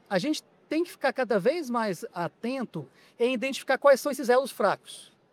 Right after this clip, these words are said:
né? Quem que pode tá ali e que não é tão óbvio que tá suscetível a esse tipo de alcance. E quando a gente falou ali de, é, não se pautar simplesmente, é, nos checkbox, nos checklists, Matheus,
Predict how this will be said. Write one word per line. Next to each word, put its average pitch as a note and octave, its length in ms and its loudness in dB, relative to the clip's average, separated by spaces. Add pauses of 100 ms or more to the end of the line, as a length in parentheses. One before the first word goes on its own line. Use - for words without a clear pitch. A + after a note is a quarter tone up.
né? F#3+ 140 -4
Quem D4+ 160 -4
que D#4 120 0
pode B3 360 4
tá G3+ 220 4
ali F#3+ 360 2
e A#3 60 -14
que A3 140 -4
não B3 200 0
é C4 80 0
tão A#3 280 0
óbvio F#3 480 4 (260)
que A#3+ 100 -10
tá C4 180 2
suscetível A#3 760 -6 (180)
a G3+ 140 2
esse A3+ 200 2
tipo A3 260 -10
de F#3+ 100 0
alcance. F#3 680 0 (1400)
E A3+ 80 -6
quando F4 220 2
a - 20 6
gente C#4+ 180 2
falou A#3 240 6
ali A3+ 140 6
de, F3+ 320 -2 (340)
é, G3 220 0
não B3 200 2
se B3+ 160 -6
pautar G3 540 2
simplesmente, F#3 960 -4
é, F3+ 180 2
nos E3+ 300 -4
checkbox, F3+ 720 2
nos F3 140 -6
checklists, F3+ 720 -2
Matheus, E3+ 540 -2